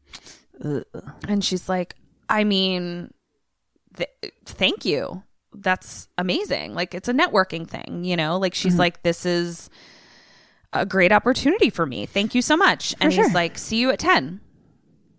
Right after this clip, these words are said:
Speaker 2: So cut to her getting all dolled up. And,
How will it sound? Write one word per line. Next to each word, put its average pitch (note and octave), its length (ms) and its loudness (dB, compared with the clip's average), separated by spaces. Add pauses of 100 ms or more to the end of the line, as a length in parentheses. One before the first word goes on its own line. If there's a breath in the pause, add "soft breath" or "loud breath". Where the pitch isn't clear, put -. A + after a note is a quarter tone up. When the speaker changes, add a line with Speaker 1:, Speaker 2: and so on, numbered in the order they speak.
(640)
Speaker 2:
So G3 300 4
cut C4+ 200 -2
to C#4+ 100 2
her D4 140 4
getting G#3+ 240 2
all G3+ 120 4
dolled G3 280 4
up. E3 260 2 (760 soft breath)
And, F3+ 640 0